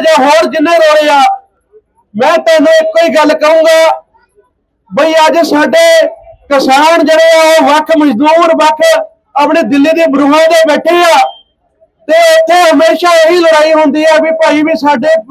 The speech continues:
ਪੰਜਾਬ ਦੀਆਂ ਜਿਹੜੀਆਂ ਮੰਗਾਂ ਨੇ ਉਹ ਇੱਥੇ ਧਰੋ। ਸੋ ਇਹ ਸਾਰੀ ਗੱਲ ਦਾ ਮੁੱਦਾ ਜਿਹੜਾ ਵਾ,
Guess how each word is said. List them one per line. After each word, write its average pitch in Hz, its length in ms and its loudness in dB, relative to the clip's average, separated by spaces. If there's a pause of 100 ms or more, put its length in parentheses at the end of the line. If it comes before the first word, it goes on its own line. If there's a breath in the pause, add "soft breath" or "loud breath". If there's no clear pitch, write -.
(120)
ਪੰਜਾਬ 277 460 -2
ਦੀਆਂ 311 140 -2
ਜਿਹੜੀਆਂ 302 280 0
ਮੰਗਾਂ 269 300 -2
ਨੇ 311 80 0
ਉਹ 320 140 2
ਇੱਥੇ 320 300 -2
ਧਰੋ। 311 460 0 (960)
ਸੋ - 180 -4 (800)
ਇਹ 349 140 2
ਸਾਰੀ 339 480 0
ਗੱਲ 320 260 0
ਦਾ 320 180 0
ਮੁੱਦਾ 285 380 -2
ਜਿਹੜਾ 311 300 0
ਵਾ, 302 120 0